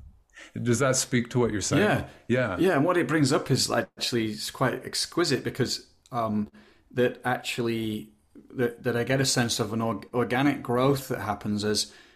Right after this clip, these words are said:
Speaker 2: one is able to do that integrative work, you know?
Speaker 1: Yes.
Speaker 2: In my earlier days, I think I had this, like, sense of, um, I'm striving to become more developed than I am, you know? Well,
Speaker 1: Right.
Speaker 2: where, where's that coming from inside
Speaker 1: Totally.
Speaker 2: of me as well?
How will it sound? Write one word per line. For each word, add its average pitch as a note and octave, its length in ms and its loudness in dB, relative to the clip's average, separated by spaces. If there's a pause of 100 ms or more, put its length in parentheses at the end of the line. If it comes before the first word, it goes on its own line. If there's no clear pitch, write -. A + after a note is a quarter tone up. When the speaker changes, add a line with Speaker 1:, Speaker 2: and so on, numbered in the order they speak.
(120)
Speaker 2:
one G#2+ 520 0 (260)
is A2+ 160 -4
able G#2+ 300 0
to G#2+ 680 -4 (300)
do B2 180 4
that A2 220 2
integrative A#2 760 2
work, A2 560 0
you G#2 80 -6
know? G2+ 340 -6 (100)
Speaker 1:
Yes. A#2 360 -2
Speaker 2:
In B2+ 80 4
my B2 200 4
earlier C3+ 300 4
days, G#2 580 0
I A#2 80 -4
think C3 280 2
I A2 260 -2
had A#2 200 -2
this, G2+ 200 -6
like, A2 160 0
sense A2 380 0
of, G#2+ 240 -2 (580)
um, G#2 320 0
I'm A#2 140 0
striving B2 800 2
to A2 600 0 (420)
become A#2+ 240 0
more A#2 280 2
developed G#2+ 580 0
than G#2 140 0
I G2+ 100 0
am, A2 260 0 (120)
you F#2 80 -8
know? G2 140 -2
Well, A#2+ 160 -2
Speaker 1:
Right. - 60 -2
Speaker 2:
where, D3+ 120 2
where's C#3 320 0
that C3 180 0
coming G#2 280 0
from G2+ 260 -4
inside G2 260 -2
Speaker 1:
Totally. A2 320 2
Speaker 2:
of G2 60 -2
me G2+ 80 -4
as G2 120 -6
well? A2+ 400 0